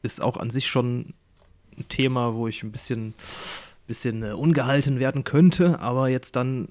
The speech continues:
auch dann wirklich die Leute, die das halt am Ende ausbaden müssen, äh, wenn du wirklich da bei denen dann, äh, abnippelnd da irgendwo im Bett liegst, das,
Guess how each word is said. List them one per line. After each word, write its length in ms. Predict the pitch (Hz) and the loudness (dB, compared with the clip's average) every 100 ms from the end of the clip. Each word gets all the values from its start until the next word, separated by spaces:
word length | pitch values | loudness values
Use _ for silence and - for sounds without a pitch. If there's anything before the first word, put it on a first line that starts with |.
| - | -6
auch 140 | - | -6
dann 140 | - 120 | -2 0
wirklich 380 | 127 - - - | 0 -4 -8 -6
die 100 | 113 | 0
Leute, 340 | 120 123 135 | 2 2 0
die 100 | 120 | -4
das 160 | 113 123 | -4 -6
halt 80 | |
am 80 | 104 | -8
Ende 160 | 110 - | -8 -6
ausbaden 600 | 120 - - 104 113 117 | -6 -6 2 2 2 0
müssen, 360 | 120 - 127 - - - - - - - | -4 -4 -4 -6 -18 -20 -20 -20 -20 -10
äh, 60 | 107 | -10
wenn 160 | 110 120 | -4 -2
du 160 | 120 113 | -2 -2
wirklich 240 | 120 - | -4 -4
da 100 | 117 | -4
bei 140 | 113 110 | -2 -2
denen 240 | 117 117 | -4 -4
dann, 460 | 113 113 117 120 104 | -4 -6 -6 -6 -6
äh, 240 | 101 104 | -6 -6
abnippelnd 600 | - - 127 - 123 117 - | -6 -4 -4 0 0 0 -6
da 80 | 101 | -4
irgendwo 200 | 120 117 | -2 -2
im 100 | 110 | -2
Bett 200 | 131 - | -4 -4
liegst, 380 | 110 127 - - | -8 -6 -8 -10
das, 340 | - - - | -12 -10 -12